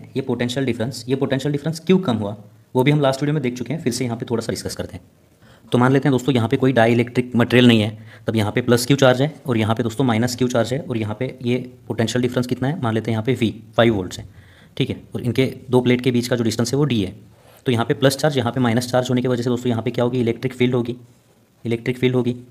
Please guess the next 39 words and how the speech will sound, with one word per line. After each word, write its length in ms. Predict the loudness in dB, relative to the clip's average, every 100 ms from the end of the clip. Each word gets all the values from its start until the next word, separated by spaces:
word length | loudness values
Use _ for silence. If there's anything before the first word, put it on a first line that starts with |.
| -4
पॉजिटिव 320 | -2 0 0
to 60 | 0
नेगेटिव 300 | 0 0 0
डायरेक्शन 300 | 0 -2 -4
में, 100 | -6 -10 -14 -10
एक 120 | -2
इलेक्ट्रिक 320 | -2 -2 -6
फील्ड 200 | -4 -2
होगी 160 | 0 0
यहाँ 140 | -2
पे, 80 | -2
ये 80 | -2
already 260 | 0 -2 -2
हम 100 | 0
देख 120 | -2
चुके 180 | -4 -10
हैं। 120 | -10 -16 -10
और 100 | -2
ये 140 | 4 4
इलेक्ट्रिक 360 | 4 0 -2
फील्ड 220 | 0 0 2
जो 80 |
है, 200 | 0 0
ये 120 | 0 2
इलेक्ट्रिक 360 | 2 -2 -6
फील्ड 300 | -2 0 0 -2 0
डी 200 | 2 2
और 180 | 2 2
वी 160 | 2
के 120 | 0
बीच 220 | -2 -2 0
रिलेशन 300 | 0 0 0
क्या 120 | 0
है, 80 | 0
ये 80 | 0
भी 100 | 0
हमें 120 | -2
पता 180 | -2
है, 120 | -4